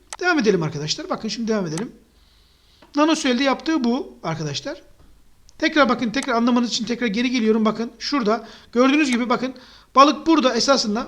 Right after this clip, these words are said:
Balık burada. Bu şu an ekranda gö-, yok ama, e, görüntü yok ama bak burada bir balık var ve bu balığın arkadaki aydınlatması gördüğünüz gibi balık ilerledikçe alttan ileri doğru gidiyor. Ve bu da ister istemez buradaki siyah bölgeyi etkiliyor.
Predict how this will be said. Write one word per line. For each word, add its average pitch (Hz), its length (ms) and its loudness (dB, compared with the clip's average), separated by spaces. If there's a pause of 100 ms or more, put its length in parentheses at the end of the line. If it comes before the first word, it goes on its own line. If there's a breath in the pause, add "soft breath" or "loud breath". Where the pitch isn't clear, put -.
Balık 247 260 0
burada. 247 360 0 (240)
Bu 247 100 -8
şu 254 140 -2
an 240 80 -2
ekranda 240 320 0
gö-, 240 140 0
yok 208 120 2
ama, 294 340 0
e, 180 260 -2
görüntü 208 300 2
yok 285 120 0
ama 294 220 -4 (320 loud breath)
bak 175 120 -6
burada 294 220 2
bir 247 120 0
balık 262 240 6
var 277 160 0 (240 loud breath)
ve 190 100 2
bu 254 60 0
balığın 294 280 6
arkadaki 277 440 2
aydınlatması 240 540 2
gördüğünüz 254 400 0
gibi 208 200 -4 (300 loud breath)
balık 262 240 4
ilerledikçe 277 480 0
alttan 240 360 2
ileri 254 260 2
doğru 202 160 6
gidiyor. 113 340 -8 (760 soft breath)
Ve 294 160 0
bu 370 120 10
da 302 180 6
ister 302 240 0
istemez 254 320 -2
buradaki 302 260 0
siyah 269 280 0
bölgeyi 269 500 2
etkiliyor. 196 440 -4